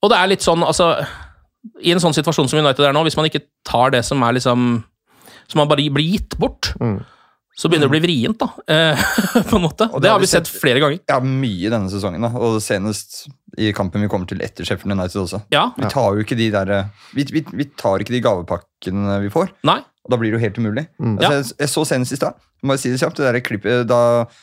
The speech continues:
Speaker 3: Arsenal mistet sin winning streak mot United i to tusen og seks.
Speaker 1: Ja.
Speaker 3: Skårer de på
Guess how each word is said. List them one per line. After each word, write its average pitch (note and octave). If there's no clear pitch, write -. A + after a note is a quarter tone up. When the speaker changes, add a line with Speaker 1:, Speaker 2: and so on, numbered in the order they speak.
Speaker 3:
Arsenal A2
mistet A#2
sin A#2
winning A2
streak G#2+
mot A2
United G#2
i G#2+
to A2+
tusen G#2
og A2
seks. -
Speaker 1:
Ja. C3
Speaker 3:
Skårer D#3
de C#3+
på -